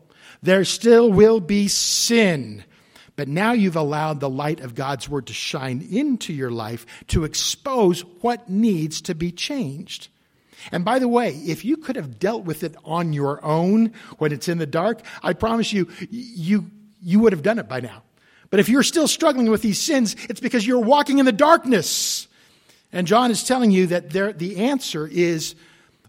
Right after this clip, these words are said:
openness, honesty, uh, being, being vulnerable, okay? So that the light can expose what is, uh, wrong, and you can begin to change that. That's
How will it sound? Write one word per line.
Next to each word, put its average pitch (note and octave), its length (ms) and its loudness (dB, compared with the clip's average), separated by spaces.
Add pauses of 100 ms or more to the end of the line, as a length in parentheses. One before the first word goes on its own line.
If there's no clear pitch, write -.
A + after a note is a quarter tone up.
(100)
openness, A3 640 -2 (140)
honesty, A#3+ 920 -2 (380)
uh, F#3 160 -2
being, A3 380 2
being C#4 240 2
vulnerable, A#3 920 -2 (340)
okay? G3 360 -2 (1400)
So A3 220 0
that G3+ 260 -2
the G#3 260 -2
light G#3 720 -6 (100)
can F3+ 180 -6
expose E3 800 -4
what F#3 220 -6
is, D#3+ 480 -6 (300)
uh, F3 100 -18 (360)
wrong, D#3+ 720 -2
and D3 240 -6
you F3+ 120 -6
can E3+ 160 -8
begin B2+ 420 -8
to D#3+ 120 -10
change G#3 640 -2
that. A#2+ 280 -12
That's A#3 360 -4